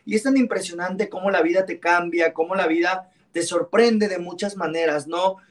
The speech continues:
Por eso yo pienso que debemos de aplicar ese, ese famoso dicho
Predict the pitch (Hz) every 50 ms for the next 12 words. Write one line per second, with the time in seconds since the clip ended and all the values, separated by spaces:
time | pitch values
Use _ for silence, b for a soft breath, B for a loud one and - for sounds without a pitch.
0 | B B B - 160 160 - 185 196 190 190 190 190 - 180 180 185 185 180 -
1 | 196 190 - 170 151 151 147 151 151 165 180 185 - 156 160 160 151 - - 143
2 | 143 - 160 160 160 165 175 175 175 180 175 170 170 160 151 - 160 160 - -
3 | 190 185 185 185 - 160 156 156 160 160 180 180 170 175 170 - - 185 180 175
4 | 165 170